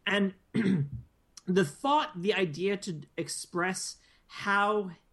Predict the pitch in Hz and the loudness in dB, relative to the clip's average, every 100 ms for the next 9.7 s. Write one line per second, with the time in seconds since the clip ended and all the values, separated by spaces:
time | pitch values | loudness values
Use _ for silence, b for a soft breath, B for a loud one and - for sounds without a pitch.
0 | _ _ 196 202 190 - 185 143 - 151 | _ _ -6 -4 -4 -6 -8 -8 -10 -8
1 | 147 190 208 196 247 247 254 - _ _ | -6 -6 -8 -8 -6 -6 -8 -14 _ _
2 | _ _ _ _ _ _ 190 143 - 175 | _ _ _ _ _ _ -2 -2 -2 -2
3 | - 233 226 277 285 B B B 208 175 | -2 -6 -6 -4 -4 B B B 2 2
4 | 170 208 208 190 175 175 147 143 156 147 | 6 6 6 4 2 -2 -6 -8 -6 -4
5 | 175 190 277 240 214 175 165 160 165 156 | -4 -2 0 0 0 0 -2 -4 -2 -2
6 | 156 151 151 170 160 147 143 143 170 160 | -2 -4 -4 -2 0 0 -2 -2 0 0
7 | 156 143 143 B B B 185 170 - 147 | -4 -8 -8 B B B 2 2 0 -2
8 | 208 180 196 165 175 180 - 147 - 202 | -2 -2 -2 -4 -2 -2 -2 -6 -6 -2
9 | 196 208 208 180 170 156 | 0 2 2 2 0 0